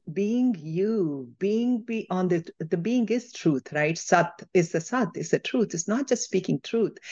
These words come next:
It's just believing in the principle of the universe. What, uh, Martin Luther King Junior says, the arc of the universe is bent toward justice, right? Is the justice, is the love. We won't be here, any one of us,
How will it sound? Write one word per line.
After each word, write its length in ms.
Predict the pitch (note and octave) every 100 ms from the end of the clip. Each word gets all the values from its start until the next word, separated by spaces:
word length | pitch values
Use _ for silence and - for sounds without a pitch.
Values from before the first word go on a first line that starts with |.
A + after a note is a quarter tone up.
| - -
It's 320 | G3+ G3+ - -
just 500 | B3 C4+ - F3 E3
believing 540 | F#3 G3 A3 C4 B3 -
in 140 | F#3
the 140 | E3 -
principle 440 | - G3+ - B3 A#3+
of 120 | A3+
the 80 | G3+
universe. 600 | E3+ D#3 D3 D3+ C#3+ - - - - - -
What, 280 | F#3 F#3 - F#3+
uh, 140 | F3
Martin 260 | F3 E3+ F3+
Luther 180 | E3
King 160 | E3 E3+
Junior 380 | D#3+ D#3+ D3+ D3
says, 420 | - F3+ E3 -
the 380 | D#3+ D#3 D3 - _ -
arc 260 | F3+ E3+
of 80 | E3
the 120 | D#3
universe 460 | D#3 D#3 D3+ D3 -
is 160 | C3+ -
bent 240 | E3 D#3+
toward 260 | D3 C#3 C3+ - D#3+
justice, 520 | A#3 - F#3+ D3 -
right? 320 | E3 F3 - G3+
Is 140 | F#3+
the 100 | G#3+
justice, 680 | E3 G#3+ G#3+ - F3+ C#3 -
is 140 | E3+ D#3+
the 100 | E3
love. 260 | F3+ F3+ - F#3
We 80 |
won't 300 | A3 A#3 B3
be 100 | B3+
here, 400 | F3+ F3 G3 D3 -
any 160 | F#3 G3
one 160 | E3+
of 180 | D3 -
us, 300 | B2+ -